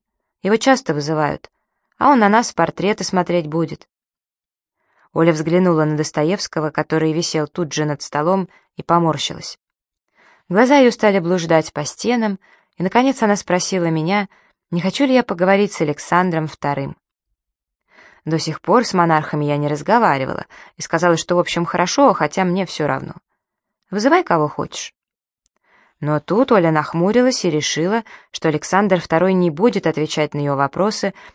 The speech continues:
потому что он слишком старый и к тому же лупоглазый. Хорошо было бы позвать какую-нибудь известную женщину.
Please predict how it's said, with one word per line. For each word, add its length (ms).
потому 200
что 140
он 60
слишком 420
старый 440
и 40
к 80
тому 240
же 120
лупоглазый. 760
Хорошо 340
было 200
бы 120
позвать 560
какую-нибудь 640
известную 640
женщину. 600